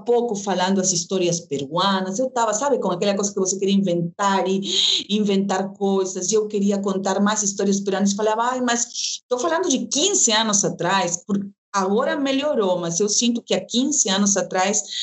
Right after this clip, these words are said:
a narração de histórias do meu país, assim, é, é, é, é, eu tô falando a, a, o movimento de, de arte cênico,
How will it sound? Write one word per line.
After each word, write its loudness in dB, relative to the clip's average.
a 0
narração 0
de 0
histórias 0
do -2
meu 0
país, 0
assim, 0
é, 0
é, 0
é, -4
é, -6
eu -2
tô -2
falando 0
a, -2
a, -10
o -2
movimento 0
de, -6
de -2
arte 0
cênico, 0